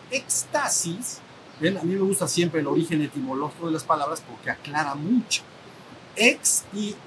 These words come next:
estasis. Entonces, estasis es la acción de estar. Estasis, acción de estar.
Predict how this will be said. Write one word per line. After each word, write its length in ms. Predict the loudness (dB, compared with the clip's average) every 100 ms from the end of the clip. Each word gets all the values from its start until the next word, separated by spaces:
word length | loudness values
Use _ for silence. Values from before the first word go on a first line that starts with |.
| -4
estasis. 1120 | 0 0 2 4 4 4 -2 -6 -10 -10 -10 -14 -20 -16 -6
Entonces, 480 | 0 2 2 0 -2 -2
estasis 800 | 0 0 0 0 2 2 0 0
es 120 | 0
la 120 | 0
acción 560 | 0 0 0 0 -2 -4
de 80 | -2
estar. 500 | -2 0 4 4 2 -8 -20 -20 -20 -8
Estasis, 880 | 2 2 2 0 2 0 -2 -12 -16 -16 -6
acción 380 | 0 2 2
de 60 | 0
estar. 340 | -2 -2 -4